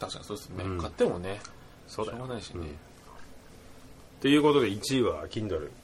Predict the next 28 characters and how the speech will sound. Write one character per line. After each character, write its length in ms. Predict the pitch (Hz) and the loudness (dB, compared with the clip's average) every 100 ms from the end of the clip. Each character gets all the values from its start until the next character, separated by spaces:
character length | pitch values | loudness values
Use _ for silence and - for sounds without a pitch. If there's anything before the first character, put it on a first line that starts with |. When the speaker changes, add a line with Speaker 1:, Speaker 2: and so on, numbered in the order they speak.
| - | -8
Speaker 2:
ペ 80 | - | -4
ー 60 | 95 | -2
パ 80 | |
ー 40 | 92 | -2
ホ 100 | 92 | 0
ワ 80 | 87 | -2
イ 40 | |
ト 100 | - | -4
で 80 | - | -14
す 100 | - | -18
ね。 60 | - - - - | -16 -16 -14 -6
Speaker 1:
な 60 | 107 | -6
る 60 | |
ほ 60 | 95 92 - | -6 -8 -10
ど。 40 | |
Speaker 2:
新 240 | - 95 92 | -8 -4 -4
型。 200 | 80 - | -4 -2
Speaker 1:
結 180 | 233 - | -2 -2
構 240 | - 117 101 | 2 4 4
予 80 | 120 | 2
想 200 | 113 139 | 4 6
外 120 | 107 | 4
で 100 | 87 | 0
し 100 | - | -6
た。 80 | - - 127 | -8 -2 4
Speaker 2:
な 120 | 127 | 4
ん 60 | |
で？ 140 | 90 | 4